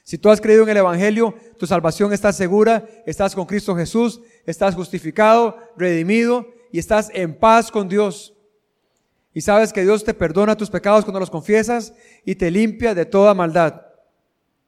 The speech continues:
Más adelante de Efesios dice, "Dios los salvó por gracia cuando creyeron". Ustedes no tienen ningún mérito. No tienen, no tenemos ningún mérito. Es un regalo de Dios.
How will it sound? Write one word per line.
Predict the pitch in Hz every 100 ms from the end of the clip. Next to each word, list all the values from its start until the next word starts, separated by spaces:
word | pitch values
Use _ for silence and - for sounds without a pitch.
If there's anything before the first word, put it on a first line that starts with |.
| _ _ _ _
Más | - 185
adelante | 220 196 208 214
de | 208
Efesios | 196 220 226 185
dice, | 220 233 247 240 - _
"Dios | 165 220
los | 240
salvó | 214 180 214 220
por | 240 240
gracia | 233 226 233 226 220 220 240 - _ _ _
cuando | 190 190
creyeron". | 170 165 170 151 123 _ _ _ _
Ustedes | 165 - 226 233
no | 196 226
tienen | 226 226 247 247 254
ningún | 202 185 220 202
mérito. | 220 220 220 143 107 _ _ _ _ _ _ _
No | 143 185 247 240
tienen, | 214 233 214 160
no | 202
tenemos | 208 220 233 226 220
ningún | 180 180 226
mérito. | 208 233 220 220 131 - _ _ _
Es | 196 233 240 -
un | 226 220
regalo | 220 196 233 233
de | 208 175
Dios. | 180 226 196